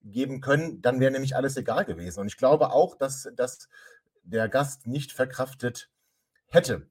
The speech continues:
weil sie doch wirklich sehr bemüht waren, sehr aktiv waren und, äh, das Spiel jetzt nicht dominiert haben, aber uns ganz gut im Griff hatten. Und wenn du dann trotzdem, einmal mit Nicolo hättest du das Tor machen können und dann mit Harvard Nielsen kurz vor der Pause. Wenn du dann diesen, diesen Treffer kassierst, kann das der Nackenschlag sein, der dich dann am Ende,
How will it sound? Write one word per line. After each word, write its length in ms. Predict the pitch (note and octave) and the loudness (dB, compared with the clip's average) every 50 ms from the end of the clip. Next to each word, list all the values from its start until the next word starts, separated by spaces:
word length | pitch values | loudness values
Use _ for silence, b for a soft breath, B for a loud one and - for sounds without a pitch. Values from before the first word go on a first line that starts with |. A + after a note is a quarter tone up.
| _ _ | _ _
weil 180 | - A2+ B2 A#2+ | 0 2 2 2
sie 140 | A2 B2 A#2 | 2 0 2
doch 180 | C#3 G3+ - | 2 0 2
wirklich 320 | - D3 - C3+ B2+ - - | 0 -4 -4 -4 -6 -6 -8
sehr 240 | C3+ A2+ G#2 D3 D#3 | -6 0 4 4 4
bemüht 280 | D3 D3 C3+ D3 - | 4 2 -2 -2 0
waren, 180 | C3+ A#2+ A#2 A2 | 0 0 0 0
sehr 240 | G2+ C3 C#3 C3 C3+ | -2 -2 -2 -2 -2
aktiv 380 | C3 - - - E3 D#3+ - | -6 -8 -8 -12 -12 -10 -4
waren 220 | - B2+ A#2 A2+ A2+ | -4 -4 -2 -4 -8
und, 300 | - A2+ A2+ A#2 A2+ - | -10 -12 -14 -14 -10 -8
äh, 220 | A#2+ A2 A2 A2 B B B B B B B B B | -6 -4 -4 -6 B B B B B B B B B
das 200 | - - B2+ B2+ | 2 2 2 2
Spiel 200 | - - C#3 C#3+ | 2 -2 0 0
jetzt 200 | C3+ C3+ C3+ - | 0 0 -2 -4
nicht 180 | B2+ B2+ C3+ A#2 | -8 -8 -6 -4
dominiert 400 | G#2+ G#2+ G#2+ A2+ C3+ F3 - E3+ | -4 -2 -2 -2 -2 -2 0 0
haben, 220 | E3+ E3 D#3+ D3+ | 0 0 0 0
aber 260 | - C3+ B2+ C#3 - | -2 -2 0 0 -2
uns 360 | D#3+ E3+ F#3 G3+ F#3 - - | 0 -2 -4 -4 -4 -6 -4
ganz 260 | - C3+ C#3 C#3+ - - | -2 -2 -2 -2 -4 -6
gut 160 | D3 F3+ - | -8 -6 -6
im 160 | - B2+ A#2 | -6 -8 -4
Griff 240 | G#2+ B2+ F3 - - | -2 -4 -4 -4 -4
hatten. 360 | B2 G2+ - - D2 C#2+ _ _ _ B B B B B B | -6 -6 -8 -10 -20 -20 _ _ _ B B B B B B
Und 120 | B G2+ A2 | B -2 2
wenn 140 | B2 B2+ A#2+ | 2 2 2
du 80 | B2+ | 2
dann 300 | A#2+ A2+ C#3 F#3+ G3 F#3 | 2 2 2 2 2 -2
trotzdem, 640 | - - G3+ G3+ - - - G#2+ F2+ E2+ D#2+ C#2+ - _ _ _ _ _ _ _ _ _ _ _ _ _ _ _ _ | 0 0 0 0 -2 -4 -2 -2 -2 -2 -6 -12 -16 _ _ _ _ _ _ _ _ _ _ _ _ _ _ _ _
einmal 220 | - A#2+ C3 C3+ A#2+ | -6 -2 0 2 2
mit 160 | B2 A#2+ B2 | 2 0 -4
Nicolo 360 | C#3+ D3+ F3+ G3 E3 E3 E3+ | -4 -4 -2 0 2 2 2
hättest 320 | E3 - - C3+ C#3 C#3+ D3 | 2 2 0 -4 -4 -2 -2
du 40 | |
das 100 | D3+ C#3+ | -4 -4
Tor 140 | - D3+ C#3 | -2 -4 -2
machen 240 | C#3 C#3+ C#3+ D3 C#3+ | -2 -4 -4 -4 -4
können 180 | C#3+ D3 C#3 B2+ | -2 -2 -2 -2
und 140 | A#2+ A2+ | -4 -2
dann 100 | A2 B2 | -2 0
mit 140 | B2 B2 A#2 | 0 0 -2
Harvard 240 | B2 B2 A#2 A#2+ A#2+ | -2 -2 -2 -2 -2
Nielsen 320 | B2+ C#3 C#3 C3 C3 C3 | -2 -4 -6 -6 -6 -8
kurz 240 | C3 - B2+ B2 - | -4 -4 -4 -4 -2
vor 100 | - A#2+ | -2 -2
der 100 | A2 G#2+ | -2 -2
Pause. 300 | G#2 C#3 D3+ E3+ D#3+ A#2+ | 0 0 0 0 0 0
Wenn 80 | A#2+ A#2+ | -4 -4
du 80 | A2+ | -2
dann 180 | G#2 C3 D3 C#3 | -2 -2 -2 -2
diesen, 300 | B2+ B2 B2 C3 B2+ A#2 | -4 -6 -8 -8 -10 -10
diesen 280 | C3 B2 A#2 A#2 B2 A#2 | -12 -12 -12 -12 -12 -8
Treffer 280 | - D3 C#3+ C#3+ D3+ | -6 -6 -2 -2 -4
kassierst, 480 | D3 - A#2 A2+ - D3 D3+ D3+ D3+ - | -4 -4 -6 -6 -4 -2 -4 -4 -2 -2
kann 140 | C#3+ C3+ C3 | -4 0 0
das 160 | C3 C3 C3+ | -2 -2 0
der 260 | C3 C#3 D#3+ D#3+ D3+ | 2 2 4 4 2
Nackenschlag 600 | C3+ C3+ - C#3 D3 C3 - - C3 B2 B2+ A2 | 0 -2 -8 -8 -10 -12 -10 -6 -4 -4 -4 -4
sein, 320 | G2+ A2+ B2 C3+ D3 D3 C#3 | -4 -4 -2 -2 -2 -4 -2
der 180 | B2+ C3+ C3 | 0 0 0
dich 200 | - - C#3 - - | -2 -2 -10 -8 -4
dann 180 | C3 B2+ B2+ | -6 -6 -6
am 140 | - G#2 G2 | -6 -14 -12
Ende, 420 | - C3 D3+ D3+ D#3 E3+ E3+ E3 | -10 -8 -6 -2 0 0 0 0